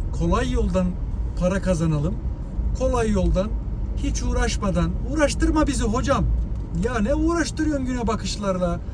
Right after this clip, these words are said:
Ne uğraştırıyorsun haftaya bakışlarla? Ne uğraştırıyorsun işte mentorship'lerle?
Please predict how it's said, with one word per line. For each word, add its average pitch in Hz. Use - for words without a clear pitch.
Ne 226
uğraştırıyorsun 254
haftaya 208
bakışlarla? 170
Ne 247
uğraştırıyorsun 247
işte -
mentorship'lerle? 185